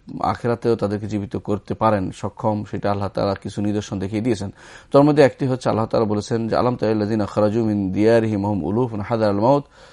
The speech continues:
ফাকাল লাহুমুল্লাহু মুতু সুম্মা আহইয়াহুম ইন্নাল্লাহা যু ফাদলিন আলান নাস ওয়ালাকিন্না আকসারান নাসি লা ইয়াশকুরুন।" আপনি কি দেখেননি, আল-, আপনি কি দেখেননি যে তাদের দিকে যারা,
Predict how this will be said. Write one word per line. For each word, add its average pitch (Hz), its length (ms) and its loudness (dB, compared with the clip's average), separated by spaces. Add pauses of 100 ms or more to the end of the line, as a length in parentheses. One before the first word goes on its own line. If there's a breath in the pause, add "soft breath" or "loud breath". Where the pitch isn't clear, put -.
(120)
ফাকাল 160 300 4
লাহুমুল্লাহু 143 400 6
মুতু 139 280 0
সুম্মা 117 260 0
আহইয়াহুম 113 520 2
ইন্নাল্লাহা 107 320 2
যু 98 100 0
ফাদলিন 107 300 0
আলান 95 140 -2
নাস 110 200 -2
ওয়ালাকিন্না 101 400 -2
আকসারান 98 340 -2
নাসি 98 360 -4
লা 87 120 2
ইয়াশকুরুন।" 101 440 0 (560 loud breath)
আপনি 135 280 0
কি 170 100 -2
দেখেননি, 147 640 0 (200)
আল-, 95 520 -2
আপনি 127 280 -2
কি 131 80 -2
দেখেননি 113 760 -2
যে 104 420 0
তাদের 104 400 0
দিকে 95 280 -4
যারা, 107 260 0